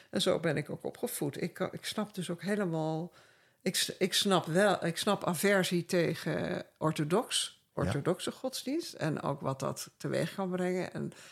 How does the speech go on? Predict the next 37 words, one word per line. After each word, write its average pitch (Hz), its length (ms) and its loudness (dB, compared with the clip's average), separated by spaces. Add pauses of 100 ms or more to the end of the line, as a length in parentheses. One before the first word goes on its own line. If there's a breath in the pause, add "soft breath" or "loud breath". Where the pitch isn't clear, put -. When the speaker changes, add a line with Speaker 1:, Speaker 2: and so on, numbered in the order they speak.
(240 loud breath)
Speaker 1:
zeker 170 500 0
als 151 160 -2
dat 156 220 -4
ook, - 400 -6
ehm, 143 440 -4
betekent 151 720 -2
dat 147 220 -4
je 156 140 -4
allerlei, 147 760 -4
dat 160 140 -6
je 165 60 -14
bijvoorbeeld 151 360 -6
wetenschap, 180 600 -2 (240)
wetenschappelijke 156 720 -4
inzichten - 460 -4
of - 100 -10
zo, 156 220 -4
als - 160 -6
je - 80 -10
die 143 200 -6 (800 loud breath)
totaal 143 440 0
niet, - 520 -2 (280)
eh, - 100 -6 (160)
daar 131 160 -2
niks 139 280 -2
mee 131 200 -2
hebt 127 320 -2
of 131 140 -6
niks 131 260 -2
mee - 140 -2
kan - 400 -4
of, - 320 -8
eh, - 120 -4
niet 151 440 0
überhaupt 151 380 4
wil 165 540 4
accepteren. 185 800 -2